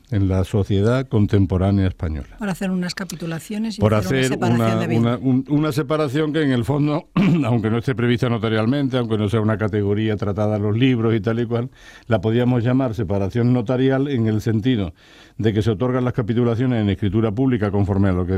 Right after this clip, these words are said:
Speaker 1: a lo que requiere el código y al mismo tiempo se manifiesta la voluntad de que se ha dis-,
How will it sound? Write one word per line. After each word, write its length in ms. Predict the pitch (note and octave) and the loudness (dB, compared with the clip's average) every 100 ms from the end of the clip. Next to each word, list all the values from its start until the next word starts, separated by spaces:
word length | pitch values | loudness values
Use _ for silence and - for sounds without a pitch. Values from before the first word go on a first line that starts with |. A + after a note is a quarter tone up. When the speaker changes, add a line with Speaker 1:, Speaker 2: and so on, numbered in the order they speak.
| F#2 | -2
Speaker 1:
a 120 | G2+ | 0
lo 160 | F#2 F2+ | 0 -2
que 80 | F#2 | -2
requiere 300 | E2+ F#2+ G#2+ | -2 0 0
el 100 | A2 | 2
código 380 | C3 C3 C3 | 2 2 0
y 60 | C#3+ | 0
al 80 | G#2 | 2
mismo 240 | G#2 A2 | 2 2
tiempo 240 | G2 G#2 A#2 | 0 0 0
se 80 | B2+ | 0
manifiesta 480 | B2 G2+ G#2 - G#2 | 0 0 -2 -2 0
la 100 | G#2 | 0
voluntad 520 | G#2 G#2+ A2 A2 A#2 | 0 0 0 0 0
de 100 | B2 | -2
que 80 | G2+ | -2
se 60 | |
ha 60 | G#2 | -2
dis-, 220 | G#2+ G2+ | -2 -6